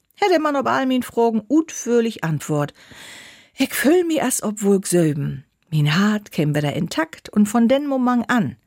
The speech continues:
Ja, da hef ich all de anderen Promis, de ich mal für d Mikro krieg,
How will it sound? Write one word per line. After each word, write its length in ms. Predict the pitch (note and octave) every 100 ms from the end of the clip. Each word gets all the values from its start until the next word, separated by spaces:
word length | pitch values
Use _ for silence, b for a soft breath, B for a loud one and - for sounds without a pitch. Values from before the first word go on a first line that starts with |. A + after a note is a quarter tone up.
| -
Ja, 220 | D#3+ C3
da 100 | F3+
hef 180 | F#3 G3
ich 200 | C4 -
all 140 | C4+
de 120 | C#4 -
anderen 300 | F4 F4 C4
Promis, 600 | - D#4+ A#3+ C3+ - - _
de 120 | F#3+
ich 120 | F3 F3+
mal 240 | F3+ E3+
für 180 | - E3
d 80 | F3+
Mikro 300 | C4+ G3+ E3+
krieg, 340 | G3+ F#3+ F#3+